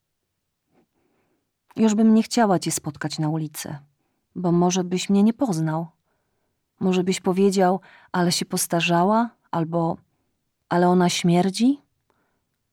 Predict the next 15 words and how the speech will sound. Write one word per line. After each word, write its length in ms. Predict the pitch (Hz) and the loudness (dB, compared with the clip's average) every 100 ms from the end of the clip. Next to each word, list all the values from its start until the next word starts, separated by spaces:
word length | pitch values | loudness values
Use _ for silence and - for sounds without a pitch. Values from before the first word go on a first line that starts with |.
| _ _ _ 190 | _ _ _ -4
albo 240 | 180 190 | -2 0
byś 200 | 185 196 | 0 -2
stał 300 | - - 190 | -2 -2 -2
tyłem. 540 | 170 196 165 180 180 180 _ _ _ _ _ _ _ _ _ _ _ _ _ _ _ _ _ _ _ _ _ _ _ _ | -2 -2 -2 -2 -6 -10 _ _ _ _ _ _ _ _ _ _ _ _ _ _ _ _ _ _ _ _ _ _ _ _
Wróżka 440 | 185 220 - 196 | -2 -2 0 2
mi 120 | 190 | 2
powiedziała, 640 | 185 185 180 175 190 180 170 | 2 0 0 0 2 2 0
że 180 | 165 170 | 0 -2
byłaś 460 | 180 180 170 - | 0 0 0 -2
moją 360 | 175 165 160 160 | 0 0 0 -2
kapłanką. 760 | 165 - 175 147 143 147 151 156 _ _ _ _ _ _ _ _ _ _ _ _ _ _ _ _ _ _ - | -6 -4 -2 -2 -4 -8 -12 -14 _ _ _ _ _ _ _ _ _ _ _ _ _ _ _ _ _ _ -6
A 100 | 190 | -4
ty 140 | 190 | -4
co 160 | - 175 | -2 0
myślisz? 500 | 170 - 185 - | 0 -2 -6 -6